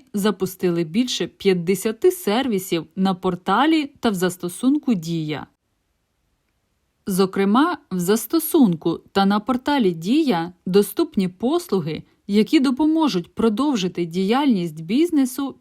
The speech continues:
під час війни або запустити власну справу та підтримати економіку України.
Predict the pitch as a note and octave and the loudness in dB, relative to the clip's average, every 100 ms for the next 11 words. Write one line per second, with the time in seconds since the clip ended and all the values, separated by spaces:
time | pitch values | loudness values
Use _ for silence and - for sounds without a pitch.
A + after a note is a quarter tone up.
0 | _ F#3+ F#3 - B3+ - A3+ A3+ G3+ E3+ | _ -6 -4 -4 -4 -4 0 2 4 2
1 | D#3+ - _ _ _ _ G#3 F#3+ F#3+ F#3 | -4 -8 _ _ _ _ 2 4 4 2
2 | F#3 F#3+ F#3 C4 B3+ C#4+ D4+ A3+ F3+ F3 | 0 -4 -4 -2 -2 0 2 2 2 -6
3 | E3+ - - G#3 D4 B3+ F3 F3 _ _ | -10 -10 -4 0 0 0 -2 -4 _ _
4 | - F#3 F3 E3+ _ G#3+ D#4 E4+ D#4 D#4+ | -4 -2 -2 -6 _ -2 0 -2 -2 -4
5 | - A#3 G3+ F3 F#3+ B3+ B3+ B3 F#3+ G3 | -2 -4 -2 -2 2 2 2 -2 -4 -2
6 | F#3 D#3 D#3 D#3 D3+ | -2 -2 -4 -4 -6